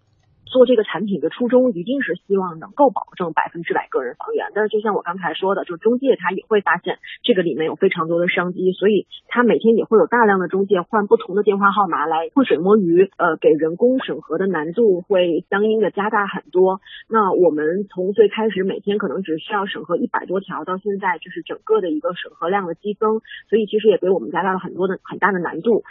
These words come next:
那就是我们通过了就是这个事情，其实未来也会在加大人工审核的团队的人员的数量，以及我们审核信息的那个速度，这样也能够保证我们现在百分之百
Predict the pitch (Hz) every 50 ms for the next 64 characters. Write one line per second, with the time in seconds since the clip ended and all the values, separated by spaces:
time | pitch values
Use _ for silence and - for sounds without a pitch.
0 | - - - - 220 233 220 208 196 196 - 190 170 165 120 113 110 - - 233
1 | 240 247 254 233 208 175 160 147 147 - 175 175 156 - 220 214 175 190 - -
2 | 214 196 - - 175 170 175 - 202 208 - 190 190 202 214 _ _ - _ -
3 | - 190 240 240 220 196 160 151 165 175 190 190 190 - - - 226 214 - 185
4 | - - 240 247 277 285 254 202 180 170 170 175 175 180 185 196 - - 143 151
5 | - - 156 180 170 - - - - - - 233 214 185 165 165 160 165 214 220
6 | 170 156 170 277 285 - - 214 190 170 160 156 147 - - _ - 170 180 190
7 | - 147 175 190 - - - - - - 185 - 226 196 190 _ - 220 220 196
8 | 185 185 180 - 180 - - - 302 220 - - - _ - - - _ - 262
9 | 233 208 185 151 104 135 160 175 220 196 - - - 160 180 165 139 101 131 160
10 | - 175 160 151 - - - 160 175 160 196 - 104 87 -